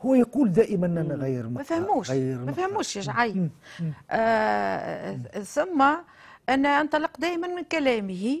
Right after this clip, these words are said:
Speaker 1: مم.
Speaker 3: آه، جعيط، آه، آه، آه،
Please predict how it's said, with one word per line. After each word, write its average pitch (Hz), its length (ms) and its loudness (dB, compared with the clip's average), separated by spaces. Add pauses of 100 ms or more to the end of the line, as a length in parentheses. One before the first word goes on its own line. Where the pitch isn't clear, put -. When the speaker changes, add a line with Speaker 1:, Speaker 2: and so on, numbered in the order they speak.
(100)
Speaker 1:
مم. 139 180 -6 (260)
Speaker 3:
آه، 214 580 0
جعيط، 320 720 -2
آه، 302 40 0
آه، 269 840 -2 (500)
آه، 208 340 -4